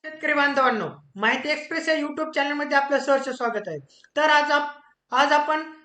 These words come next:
व्हिडिओमध्ये पाहणार आहोत, जर तुम्हाला नवीन वर्षात पीएम किसानचा हप्ता सुरू ठेवण्यासाठी शेतकऱ्यांना तीन कामे कोणती पूर्ण करायची आहेत त्यांचा पीएम किसानचा हप्ता चालू ठेवण्यासाठी. तर चला व्हिडिओला सुरुवात करू. परंतु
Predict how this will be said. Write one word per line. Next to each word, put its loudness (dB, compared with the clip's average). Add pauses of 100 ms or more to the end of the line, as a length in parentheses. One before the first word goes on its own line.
(160)
व्हिडिओमध्ये 0
पाहणार 2
आहोत, 4 (340)
जर 0
तुम्हाला -2
नवीन -2
वर्षात -2 (140)
पीएम -2
किसानचा -2
हप्ता 0
सुरू -6
ठेवण्यासाठी -2 (260)
शेतकऱ्यांना -2 (200)
तीन -4
कामे -2 (300)
कोणती -6
पूर्ण -2
करायची 2
आहेत 2 (300)
त्यांचा 2
पीएम -4
किसानचा -4
हप्ता 0 (260)
चालू 2
ठेवण्यासाठी. 0 (300)
तर 2
चला 4 (260)
व्हिडिओला 0
सुरुवात -2
करू. 0 (200)
परंतु 0